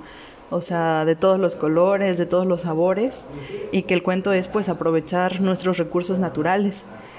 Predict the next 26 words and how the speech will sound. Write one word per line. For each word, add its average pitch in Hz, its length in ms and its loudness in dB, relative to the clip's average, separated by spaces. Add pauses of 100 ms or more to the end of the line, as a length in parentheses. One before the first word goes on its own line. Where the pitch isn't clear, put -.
(140)
que 185 100 2
la 180 80 0
gente 180 260 0
aprenda 185 680 0 (200)
a, 180 280 -2
a 180 120 -2
comer 175 260 0
lo 226 100 2
natural. 180 480 0 (1160)
También 196 300 2
María 226 220 4
de 233 80 4
los 196 160 0
Ángeles 214 420 2
ha 185 60 0
ganado 180 680 2
reconocimientos 180 800 -2
a 190 60 0
nivel 170 260 2
nacional 175 540 -2 (680)
e 180 140 -2
internacional. 170 840 -2 (260)
Ella 190 200 2
representó 190 500 -2
a 180 100 0
Querétaro 196 520 0